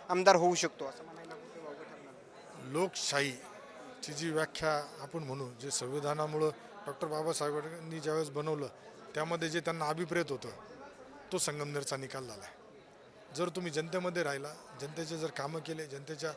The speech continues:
Speaker 2: सुखदुःखात राहिला तर ही जनता, मायबाप जनता तुम्हाला स्वतः डोक्यावर घेते आणि तुम्हाला निवडून आणते.
Speaker 1: आता ह्याच्यामध्ये कार्यकर्त्यांची देखील बांधणी आवश्यकता असते, कारण की, अ, बूथ हे करणं, वोटिंग व्यवस्थित करून घेणं, प्रत्येक मतदाराला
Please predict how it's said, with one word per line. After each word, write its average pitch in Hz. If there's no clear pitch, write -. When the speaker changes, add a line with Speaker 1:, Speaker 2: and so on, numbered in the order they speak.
Speaker 2:
सुखदुःखात 160
राहिला 139
तर -
ही 156
जनता, 156
मायबाप 165
जनता 165
तुम्हाला 160
स्वतः 151
डोक्यावर 160
घेते 135
आणि 147
तुम्हाला 156
निवडून 139
आणते. -
Speaker 1:
आता 226
ह्याच्यामध्ये 233
कार्यकर्त्यांची 190
देखील 190
बांधणी 170
आवश्यकता 156
असते, 160
कारण 151
की, 160
अ, 143
बूथ 143
हे 143
करणं, 143
वोटिंग 151
व्यवस्थित 143
करून 143
घेणं, 147
प्रत्येक 143
मतदाराला 143